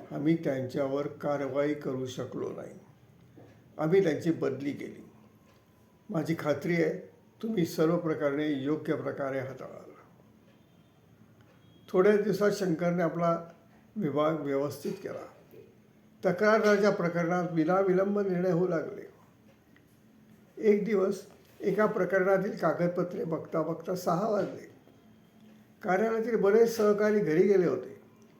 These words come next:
शंकर बाहेर पडला. सायकल स्टँडवरून सायकल काढत असताना एक इसम त्याच्या जवळ आला. त्याने आपली ओळख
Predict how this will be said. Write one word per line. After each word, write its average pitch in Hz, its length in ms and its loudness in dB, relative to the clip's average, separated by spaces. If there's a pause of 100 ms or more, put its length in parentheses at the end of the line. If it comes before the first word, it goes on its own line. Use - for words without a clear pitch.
(680)
शंकर 147 300 -2
बाहेर 131 280 -4
पडला. - 300 -8 (1040)
सायकल 180 340 2
स्टँडवरून 180 520 2
सायकल 170 380 0
काढत 165 220 0
असताना 170 480 0
एक 156 100 2
इसम 160 420 -4
त्याच्या 165 300 -4
जवळ 147 320 -6
आला. - 320 -8 (960)
त्याने 208 180 2
आपली 214 200 4
ओळख 202 300 8